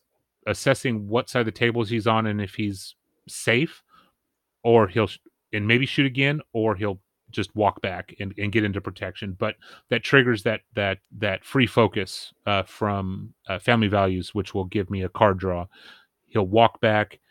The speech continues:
He'll discard a card to Alporel to let another model focus, push four inches, draw another card. So in essence, when he activates, I'm doing damage, at least one, at one action, if not two,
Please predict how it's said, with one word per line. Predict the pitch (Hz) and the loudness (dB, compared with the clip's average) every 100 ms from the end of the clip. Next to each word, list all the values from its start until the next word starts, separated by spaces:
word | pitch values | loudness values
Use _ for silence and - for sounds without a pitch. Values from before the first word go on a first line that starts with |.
| _ _ - | _ _ -4
He'll | 107 | -2
discard | 90 123 - 123 | 0 0 2 0
a | 113 | 4
card | 117 | 2
to | 110 | 2
Alporel | 110 104 107 107 107 | 2 0 2 2 2
to | 101 | 2
let | 104 | -2
another | 101 110 113 | 2 4 4
model | 104 107 101 107 _ | 4 4 2 -2 _
focus, | - 123 113 113 104 - | 0 0 2 -2 -4 -8
push | - 127 - | -2 -2 -2
four | - 120 | -2 0
inches, | 113 - 104 104 | 0 -2 -6 -6
draw | 107 110 | 2 4
another | 104 143 143 | 4 2 0
card. | - 95 92 101 _ _ _ | -2 -4 -4 -10 _ _ _
So | - | 0
in | 131 | 2
essence, | 185 131 - | 2 -2 -6
when | 113 | -2
he | 131 | 0
activates, | 123 127 107 98 98 | 0 0 -2 -4 -4
I'm | 98 | -2
doing | 95 127 | 0 0
damage, | 113 107 98 101 101 - _ | 2 2 2 -4 -8 -20 _
at | 101 95 | -14 -6
least | 117 - | -6 -4
one, | 107 113 - - | -4 -4 -4 -14
at | 101 - _ | -16 -16 _
one | 110 120 | -6 -2
action, | 120 110 117 107 | -4 -4 -8 -8
if | 110 - | -8 -6
not | 117 - | -8 -6
two, | - 101 101 | -8 -6 -8